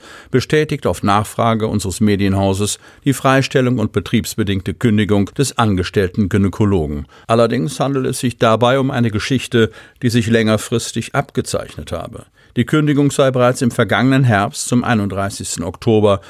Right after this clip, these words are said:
zweitausendneunzehn ausgesprochen worden. Sie besage,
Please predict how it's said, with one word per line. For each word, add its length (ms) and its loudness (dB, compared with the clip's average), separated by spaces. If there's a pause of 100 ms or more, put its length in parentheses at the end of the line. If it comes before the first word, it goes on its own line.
(160)
zweitausendneunzehn 1120 0
ausgesprochen 800 -4
worden. 340 -10 (380)
Sie 100 -2
besage, 600 2